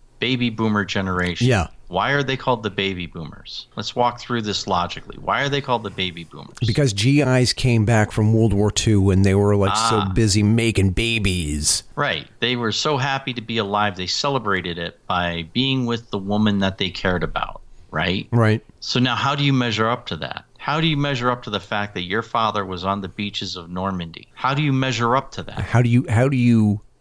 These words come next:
Speaker 2: c-, uh, compensate for your lack of masculinity
Speaker 1: Well, you're the,
Speaker 2: in that
Speaker 1: you're
Speaker 2: realm?
Speaker 1: the child, you're the child of the greatest generation. How do you compare? How do you measure yourself up? How do you look at yourself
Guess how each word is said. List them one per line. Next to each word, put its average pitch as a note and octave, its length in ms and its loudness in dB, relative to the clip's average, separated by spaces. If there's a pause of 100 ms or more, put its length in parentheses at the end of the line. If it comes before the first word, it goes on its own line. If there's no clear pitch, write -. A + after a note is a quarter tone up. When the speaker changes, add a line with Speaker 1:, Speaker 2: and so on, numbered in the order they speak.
(180)
Speaker 2:
c-, - 200 -6
uh, - 80 -6 (100)
compensate - 1120 0 (240)
for A#2 200 2
your A2 160 6
lack F#2 400 2
of A2 180 2
masculinity G#2 1120 2 (600)
Speaker 1:
Well, C#3+ 120 4
you're F3+ 200 0
the, C#3 140 0
Speaker 2:
in A2+ 120 4
that A2 200 4
Speaker 1:
you're C3+ 100 2
Speaker 2:
realm? G2 220 2
Speaker 1:
the D#2 60 2
child, D3+ 580 -2 (120)
you're C3+ 220 -2
the E3+ 120 -2
child C3+ 640 -2
of G#2 400 -6 (240)
the G#2+ 140 -4
greatest A#2+ 880 -2
generation. G#2+ 800 0 (100)
How D3 300 -2
do D#3+ 80 0
you D#3+ 80 2
compare? D3 580 -4 (440)
How C3 260 -2
do D3 80 -4
you C#3+ 80 0
measure C#3 320 -2
yourself B2 480 -6
up? A#2 240 -6 (540)
How C#3+ 180 -2
do D#3+ 80 -2
you C#3+ 160 -2
look B2 260 -4
at - 140 -10
yourself C3+ 560 -2